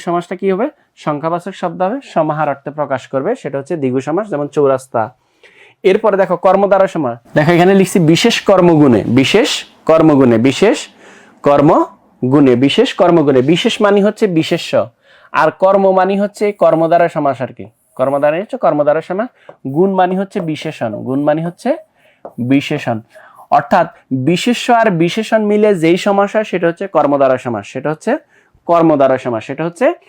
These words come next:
কর্ম দ্বারা সমাস। সেটা আমি তোমাদেরকে দেখাই কিভাবে। এই যে দেখো সুন্দর লতা, লতাটা হচ্ছে এখানে বিশেষ্য, সুন্দরটা হচ্ছে বিশেষণ।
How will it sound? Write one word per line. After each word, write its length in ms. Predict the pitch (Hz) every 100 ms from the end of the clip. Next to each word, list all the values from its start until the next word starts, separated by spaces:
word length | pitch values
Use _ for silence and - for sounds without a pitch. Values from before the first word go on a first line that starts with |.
| _ _ -
কর্ম 200 | 185 190
দ্বারা 180 | 190 208
সমাস। 220 | 208 180 -
সেটা 140 | 202
আমি 120 | 202
তোমাদেরকে 380 | 214 190 185 185
দেখাই 260 | 156 143 143
কিভাবে। 320 | 180 170 147 113 - _ _
এই 100 | 180
যে 80 | 208
দেখো 220 | 208 208
সুন্দর 440 | 185 - 208 202 190
লতা, 240 | 170 151 139
লতাটা 400 | 147 175 196 220
হচ্ছে 200 | 214 214
এখানে 180 | 208 214
বিশেষ্য, 420 | 170 139 175 170 226 226
সুন্দরটা 520 | - 180 175 175 175
হচ্ছে 200 | 165 190
বিশেষণ। 440 | 151 135 147 123